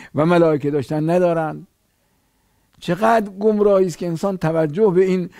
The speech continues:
حقایق نکنه. خب یکی از معانی اشتقاق هم همینه، اینکه <clears throat> در روایات داره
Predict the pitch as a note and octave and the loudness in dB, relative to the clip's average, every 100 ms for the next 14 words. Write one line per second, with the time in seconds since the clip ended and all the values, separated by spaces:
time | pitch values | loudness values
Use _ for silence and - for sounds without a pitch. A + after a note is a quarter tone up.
0 | - - C3+ E3 D3+ D#3+ D3+ D3+ D3 B2 | -14 -8 -4 0 2 2 2 0 0 -4
1 | G#2+ G#2 A#2+ _ _ _ _ _ _ C3 | -10 -12 -18 _ _ _ _ _ _ -6
2 | B2+ - _ _ E4 A3 B3+ A#3 A3 A3+ | -6 -10 _ _ -6 0 2 2 2 0
3 | A3+ G#3+ F#3+ F3 F3 D3 - C3+ E3 E3+ | 2 2 2 2 0 -4 -6 -2 -2 0
4 | E3+ F3+ E3+ - - A#2 D#3 C#3+ A#2 G#2 | 0 0 -4 -14 -10 -2 0 0 -4 -10
5 | F#2+ - _ _ _ _ _ _ _ _ | -16 -20 _ _ _ _ _ _ _ _
6 | _ _ _ _ _ _ _ _ _ _ | _ _ _ _ _ _ _ _ _ _
7 | _ _ E3 E3 F3 F3 E3+ - F3 C3+ | _ _ 0 0 2 2 2 -2 -6 -6
8 | A#2 A2+ _ _ - G3 D#3 F3 - E3 | -10 -14 _ _ -12 -8 -6 -8 -6 -2
9 | E3 D#3+ D#3+ D#3+ E3 E3 E3 D#3+ D#3 E3 | 2 2 2 2 2 4 4 2 2 2
10 | E3 E3 D#3+ | 4 4 2